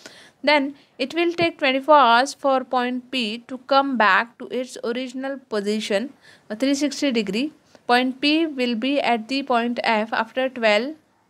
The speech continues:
hours, that is one eighty degree. म्हणजे पॉइंट पी जो आहे हा पॉइंट, अ, एफ या ठिकाणी बारा तासानंतर येईल आणि पुन्हा तो मूळ जागी, अ, येण्यासाठी त्याला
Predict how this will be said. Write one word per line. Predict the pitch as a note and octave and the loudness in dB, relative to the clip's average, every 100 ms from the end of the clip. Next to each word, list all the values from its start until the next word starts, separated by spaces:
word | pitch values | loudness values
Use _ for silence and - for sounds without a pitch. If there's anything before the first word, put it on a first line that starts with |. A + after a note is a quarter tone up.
| _ | _
hours, | G3+ F#3 D#3+ F3+ - _ | 2 2 0 -8 -16 _
that | G3+ | -4
is | A#3 A3+ | -4 -4
one | G#3 | -4
eighty | G#3 G3 C4 F4+ _ _ - | -4 -6 -10 -12 _ _ -14
degree. | G#3 F3 D#3+ - _ - - _ _ | -6 -6 -6 -14 _ -20 -20 _ _
म्हणजे | A3 A3+ | 0 0
पॉइंट | B3 B3+ C4 C4 - | 2 2 2 -2 -2
पी | D4 | 0
जो | C#4 A#3 | 2 2
आहे | G3 | 2
हा | A#3 A#3+ | 2 2
पॉइंट, | A#3 - A#3 B3 D#4+ - _ - | 0 0 0 0 -6 -12 _ -10
अ, | A3 G#3 - | -6 -6 -4
एफ | - B3 A#3+ - _ _ _ _ | 2 0 0 -18 _ _ _ _
या | A#3+ | -4
ठिकाणी | B3+ C4+ B3 A#3+ C4+ | -4 -4 -4 -6 -4
बारा | B3 G#3 A3 | 0 0 0
तासानंतर | B3 A#3+ B3+ B3 A#3+ A#3+ | -4 -6 -6 -6 -6 -6
येईल | A3 A3+ D#4 _ _ _ _ _ | -4 -6 -10 _ _ _ _ _
आणि | G#3 G#3 A3 | -4 -2 -2
पुन्हा | A3 A3 B3 A#3+ C4 C#4+ | -4 -6 -2 0 0 0
तो | D#4 | -2
मूळ | C4+ C4 C4+ | -2 -2 2
जागी, | C4 B3 B3+ B3+ B3 | 2 2 -2 -4 -4
अ, | G#3+ | -6
येण्यासाठी | A3 A3+ A3 A#3 A#3+ B3 | -6 -4 -4 -6 -8 -6
त्याला | C4+ D4+ | -2 -2